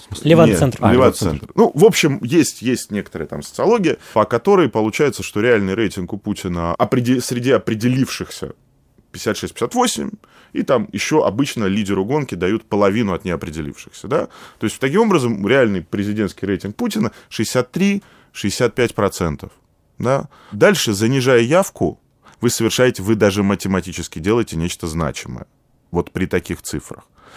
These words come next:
Speaker 3: Если, если мы принимаем на веру обещание Памфиловой не допустить,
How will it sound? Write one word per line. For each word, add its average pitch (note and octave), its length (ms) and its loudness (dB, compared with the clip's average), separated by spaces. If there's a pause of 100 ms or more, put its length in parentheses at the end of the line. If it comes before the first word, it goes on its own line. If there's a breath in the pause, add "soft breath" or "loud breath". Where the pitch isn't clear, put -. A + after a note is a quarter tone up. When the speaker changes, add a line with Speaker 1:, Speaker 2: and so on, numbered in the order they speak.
(160 loud breath)
Speaker 3:
Если, E3+ 580 4 (120)
если G#2+ 580 0 (260)
мы G#2+ 240 0
принимаем G2 600 -2
на E2+ 120 -4
веру F3 360 0 (180 loud breath)
обещание F2+ 720 -2 (100)
Памфиловой D#3+ 720 -2
не - 160 -2
допустить, - 720 -6